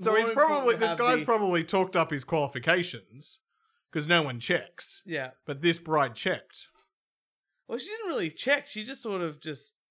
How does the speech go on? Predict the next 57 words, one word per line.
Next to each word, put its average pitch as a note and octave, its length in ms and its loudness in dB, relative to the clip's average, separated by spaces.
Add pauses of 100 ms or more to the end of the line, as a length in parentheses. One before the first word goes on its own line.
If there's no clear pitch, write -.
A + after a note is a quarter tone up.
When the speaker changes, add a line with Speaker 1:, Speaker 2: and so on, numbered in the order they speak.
(960)
Speaker 2:
hoped, F#3 380 0 (220)
like, E3+ 200 -4
just F#3+ 160 -8
wanted F3 260 -2
to D#3 80 -12
double D3 340 -6
check - 400 -4 (1040)
on G3 220 2
the E3+ 100 -4
day. D#3 400 0 (160)
Speaker 1:
Yeah. C#3 140 0
Speaker 2:
Which A3+ 100 -2
seems D4 240 2
a G3+ 140 -6 (160)
little C#4 220 0
bit, A3+ 280 0 (640)
like, G#3+ 180 -2
if A3 160 -2
you're C#4 140 -4
gonna B3+ 180 -2
check, F#3 440 -2 (520)
doing A#3 240 -4
it A3+ 140 -6
on G#3 180 0
the F#3 100 -4
day F3 280 0
seems E3 400 -4
to D#3+ 80 -18
be D3+ 520 -6 (500)
the F#3+ 100 -8
most D#3 340 -2
dangerous F#3 460 -2
Speaker 1:
Yeah, C4 60 6
Speaker 2:
of F#3 60 4
Speaker 1:
but F3+ 120 4
if F#3+ 60 2
Speaker 2:
all - 40 0
Speaker 1:
it's B3 120 0
Speaker 2:
these - 20 -2
Speaker 1:
an A#3+ 60 2
Speaker 2:
things. A#3+ 100 4
Speaker 1:
arranged G3 280 4
marriage D#3 300 6
and C3 100 -4
you C3 60 0
haven't A#2+ 220 -2
met E3+ 160 2
each - 180 -4
other A2+ 180 -4
and C3+ 140 -8
this B2 100 -6
is B2+ 60 -12
the B2 100 -8
first B2+ 280 -4
time A#2 260 -4
you're A#2 100 -8
meeting. G3 360 -2